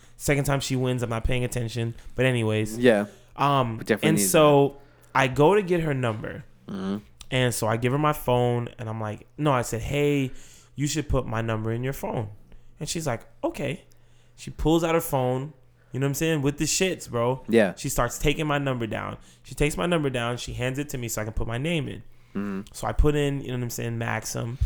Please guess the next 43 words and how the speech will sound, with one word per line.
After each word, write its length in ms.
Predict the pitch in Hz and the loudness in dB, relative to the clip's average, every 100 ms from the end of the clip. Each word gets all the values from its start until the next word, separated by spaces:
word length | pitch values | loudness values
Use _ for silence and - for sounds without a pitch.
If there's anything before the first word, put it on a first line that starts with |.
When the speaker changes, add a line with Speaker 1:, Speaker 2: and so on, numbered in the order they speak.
| - - - | 2 0 -10
Speaker 1:
I 60 | |
go 160 | 113 131 | -2 0
to 60 | 131 | 0
the 100 | 127 | 0
plug, 440 | - 123 117 117 | 0 2 2 0
and 100 | 110 | -4
I 60 | 110 | -8
fuck 360 | - 143 143 | 0 2 2
up 220 | 131 117 - | 0 -4 -6
because 220 | 113 113 | -4 -4
I 60 | |
put 180 | 110 113 | -2 -2
an 80 | 113 | -2
I 220 | - 117 131 | 0 2 2
instead 320 | 127 - 123 | -2 -2 -2
of 100 | 117 | -2
a 60 | |
G, 500 | 113 117 120 110 107 - - - - | -4 -2 -2 -2 -4 -10 -20 -20 0
or 100 | 135 | 4
instead 300 | 139 139 131 | 4 4 2
of 80 | 117 | 2
a 40 | |
U, 260 | 117 127 117 | 0 2 2
you 140 | 107 113 | -2 -4
Speaker 2:
Yeah. 140 | 107 98 | 0 2
Speaker 1:
know 40 | |
what 60 | 120 | 2
I'm 80 | 123 | -2
saying? 360 | 139 143 160 - - - - - - | 0 0 0 -4 -18 -20 -20 -12 -2
And 160 | 143 | 0
so 440 | - 147 139 131 - | 2 4 4 4 0
in 140 | 165 | 0
the 60 | 170 | 2
midst 260 | 160 185 190 | 2 0 0
of 100 | - | -2
correcting 480 | - 143 - 131 | 2 2 0 -4
it, 120 | 123 120 | -4 -4
the 120 | 113 | -2
other 180 | 120 131 | 0 -2
girl 240 | 117 110 | 0 0
walks 380 | 104 107 104 - | 2 0 0 -2
over. 280 | 117 110 | -4 -4
And 80 | 92 | -8